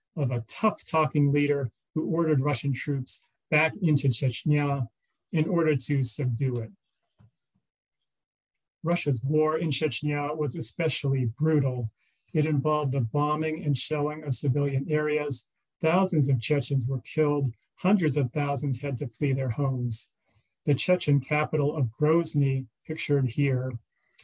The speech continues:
was under siege for months from Russian heavy artillery. The city was almost completely destroyed. So here we have a clear foreshadowing of what is going on in Ukraine today.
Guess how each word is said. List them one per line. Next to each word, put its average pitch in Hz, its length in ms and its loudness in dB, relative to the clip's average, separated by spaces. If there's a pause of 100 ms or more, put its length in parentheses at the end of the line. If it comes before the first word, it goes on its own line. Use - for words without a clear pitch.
(240)
was 151 220 0
under 185 260 6
siege 143 560 2 (120)
for 143 180 0
months 135 580 2
from 135 200 0
Russian 143 400 0
heavy 143 360 -2
artillery. 131 680 -2 (480)
The 147 80 2
city 165 360 2
was 135 280 0
almost 151 360 0
completely 139 540 -4
destroyed. 117 720 -4 (580)
So 156 200 -2
here 202 320 2
we 165 140 4
have 143 160 2
a 131 120 0 (120)
clear 151 300 0
foreshadowing 151 1040 0
of 139 160 -2
what 160 300 0
is 139 140 -4
going 143 320 -2
on 139 400 -2 (120)
in 139 360 -2
Ukraine 123 560 -4
today. 117 500 -4